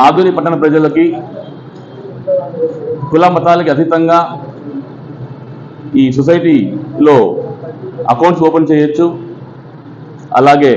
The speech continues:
లోన్స్ పొందొచ్చు. మన ఆధునిక ఖిద్మత్ సొసైటీ విన్నపం ఏంటంటే అందరూ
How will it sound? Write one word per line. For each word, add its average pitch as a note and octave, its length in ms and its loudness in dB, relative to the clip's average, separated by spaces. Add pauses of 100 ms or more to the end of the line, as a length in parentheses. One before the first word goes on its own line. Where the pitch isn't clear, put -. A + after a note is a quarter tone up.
(800)
లోన్స్ E3+ 260 6 (100)
పొందొచ్చు. G#2+ 400 -2 (1700)
మన C3 120 2 (1300)
ఆధునిక E3 320 2
ఖిద్మత్ D#3 300 0
సొసైటీ C#3+ 380 2 (1900)
విన్నపం E3+ 400 2
ఏంటంటే C#3 320 2 (720)
అందరూ F3 320 6